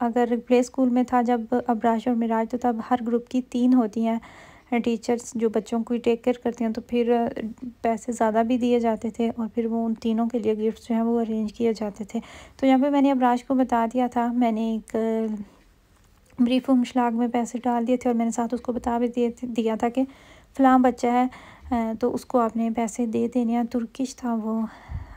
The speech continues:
और वो फिर अपनी मामा को पैसे पहुंचा देगा। और साथ ही मैंने एक सेटल देखा अबराश के पोस्ट मापे में कि,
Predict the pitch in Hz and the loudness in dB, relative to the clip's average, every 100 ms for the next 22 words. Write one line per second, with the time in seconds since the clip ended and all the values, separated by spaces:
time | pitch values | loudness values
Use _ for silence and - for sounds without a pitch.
0 | - 240 220 220 208 220 226 233 - 226 | -6 -4 -2 -2 -2 -2 -2 -6 -4 -2
1 | 220 214 220 233 233 226 233 233 233 214 | -2 -2 -4 -4 -6 -6 -6 -6 -6 -4
2 | 220 220 220 220 220 - - - 254 254 | -6 -4 -4 -4 -6 -10 -20 -6 -4 0
3 | 247 247 262 240 226 220 - 226 208 240 | 0 2 2 4 0 -2 -4 -4 -2 -2
4 | 233 220 226 214 226 214 - 247 240 233 | -2 -4 -4 -4 -4 -4 -6 -4 -2 -2
5 | 233 226 233 - 240 220 240 226 233 233 | -4 -4 -4 -4 -4 -2 -2 -2 -2 -4
6 | 233 220 208 214 | -4 -2 -2 -4